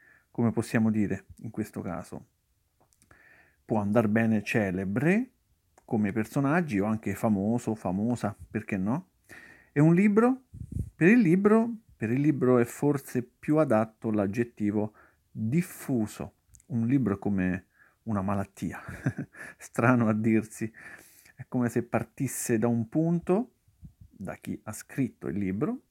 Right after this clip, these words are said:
e poi iniziasse ad allargarsi, a diffondersi, proprio come un virus. Ma perché sto parlando di virus? Boh.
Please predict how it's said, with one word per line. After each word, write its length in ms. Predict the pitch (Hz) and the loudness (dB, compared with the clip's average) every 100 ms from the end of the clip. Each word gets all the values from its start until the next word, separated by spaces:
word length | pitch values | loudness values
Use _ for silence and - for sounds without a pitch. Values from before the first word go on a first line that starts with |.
| - | -6
e 160 | 196 | -6
poi 400 | - 110 123 104 | -4 0 2 2
iniziasse 840 | - 113 127 - 87 101 - 107 101 _ - - _ - | -2 -4 -4 -4 -6 -6 -8 -10 -10 _ -20 -20 _ -10
ad 120 | 101 | -4
allargarsi, 960 | 101 95 98 90 92 82 - - 101 95 - | 0 0 -2 -2 -4 -4 -6 -10 -6 -6 -8
a 120 | 117 | -8
diffondersi, 880 | 104 107 - 139 120 98 98 - 104 | -6 -6 -2 0 0 0 -4 -6 -6
proprio 280 | 139 135 110 | -4 -2 -2
come 160 | 120 | 0
un 140 | 110 117 | 0 0
virus. 440 | 151 117 95 - 113 _ _ _ _ _ | 2 0 -2 -6 -16 _ _ _ _ _
Ma 80 | - | -14
perché 340 | - 139 - | -10 -8 -6
sto 180 | 185 - | -6 -6
parlando 480 | 90 87 92 110 101 | -10 -6 -2 0 0
di 120 | 101 | -2
virus? 480 | 98 67 - - - | -2 -6 -8 -16 -20
Boh. 160 | - - | -18 -8